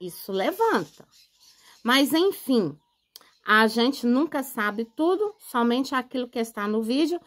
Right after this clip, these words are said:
Então, eu estou indo pelo vídeo, tanto do Cleberson como o da Andréia Xavier, né? E eu tô me baseando nisso daí. Após isso daí, acontecendo outras coisas, aí a gente vai se baseando pelos vídeos.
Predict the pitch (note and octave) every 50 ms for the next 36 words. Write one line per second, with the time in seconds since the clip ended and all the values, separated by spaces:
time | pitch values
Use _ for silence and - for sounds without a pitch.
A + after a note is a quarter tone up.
0 | _ _ _ _ - A3+ A3 - A#3+ A#3+ A#3+ A#3+ B3 A#3+ - - A#3 A3+ A3+ A3+
1 | A3+ - A#3+ A#3 B3+ D4+ D#4+ C4+ F3+ F#3+ F#3+ D#3+ E3 D#3 D3+ - _ _ _ _
2 | _ - G#3+ F#3+ F#3+ - G3 F#3+ G3+ G#3 - - B3+ B3+ C4 C4+ D4 D4+ D#4 -
3 | D#4+ D4+ D4+ - - _ - B3 A#3 A#3 A#3+ B3 B3+ B3+ C4+ C#4 - _ - _
4 | _ G#3 G3+ F#3+ G#3 G3+ G3+ G3+ G3 F#3 F#3 F3+ F3+ F#3 - - A3 G#3+ G#3+ A#3
5 | C4 B3 A#3 A#3 B3 D4 D4+ - _ _ _ _ _ _ _ G#3 A#3 A#3 A3+ A#3
6 | B3 C4+ C#4+ C#4+ - _ _ _ _ _ _ _ _ _ _ _ A3 A#3 B3 B3
7 | B3 B3 C4 B3 B3+ B3 A3 A3+ A#3+ A#3+ G#3 A3 A3 A3 A#3 A#3+ B3 A#3 A3+ A3+
8 | A3 G#3+ - - - G3+ G3+ B3+ D#4+ G#4 G4+ A3 D3 D#3 - _ _ _ _ _
9 | _ _ _ _ - - - - _ - D#4 A4 - - - - B3 B3+ C4 A#3
10 | G#3 A3+ A3 G#3+ - - C4 B3 B3+ F#4 G#4 G#4 F#4 E4+ E4+ F4 F4+ D#4 D#4+ -
11 | - G3 - - F#3 F#3 - F#3 F#3 - G3+ F#3+ G#3 B3+ C4 - F4+ F4 - -
12 | C#4+ D4 D#4 D4 D4+ C#4 C4 B3 G#3+ G3+ G3+ G#3+ A#3 A3+ A#3 A#3+ B3+ B3 - A3
13 | A3 A3+ A#3+ - - A3+ A3 A#3+ B3 A#3 A3 G#3+ G#3 A3 G#3+ - - A3+ A3 A3+
14 | C#4 F4 F4 - G3+ G3 F3+ E3 E3 - -